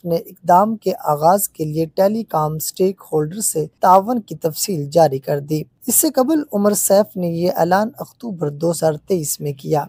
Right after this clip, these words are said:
उमर सैफ ने कहा था कि पाकिस्तान में बहुत से लोग फोन इस्तेमाल तो करते हैं, लेकिन वो सस्ते होते हैं। अस्सी हज़ार,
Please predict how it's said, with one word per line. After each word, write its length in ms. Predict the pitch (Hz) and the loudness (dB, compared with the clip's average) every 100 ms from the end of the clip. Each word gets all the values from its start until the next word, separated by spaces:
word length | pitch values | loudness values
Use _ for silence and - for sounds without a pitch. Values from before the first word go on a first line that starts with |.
| - | -4
उमर 200 | 175 170 | 0 2
सैफ 280 | - 214 240 - - | 2 2 2 -2 -14
ने 60 | 262 | -4
कहा 260 | 170 170 | -2 -2
था 220 | 165 180 | -4 -4
कि 160 | 233 214 | -4 -6
पाकिस्तान 680 | - 156 156 - - 170 196 | -2 -2 -2 -10 0 0 0
में 220 | 170 156 | -4 -4
बहुत 260 | 156 170 | -4 -4
से 140 | - 160 | -4 -6
लोग 320 | 151 165 165 _ - | -2 -2 -2 _ -4
फोन 200 | 202 208 | -2 -2
इस्तेमाल 500 | 214 - 214 202 269 | -4 2 2 2 0
तो 160 | 294 190 | -2 -4
करते 380 | 175 151 147 165 | 0 -2 0 -4
हैं, 200 | 151 151 | -2 -2
लेकिन 400 | 160 165 - 180 | -4 -4 -4 -4
वो 180 | 180 160 | -4 -4
सस्ते 440 | - 190 - 156 | -2 -2 -2 -8
होते 320 | 139 147 - | -8 -10 -8
हैं। 280 | 151 151 165 _ - | -6 -6 -10 _ -8
अस्सी 300 | 180 - 226 | 0 0 2
हज़ार, 480 | 214 220 220 220 247 | 0 2 2 2 0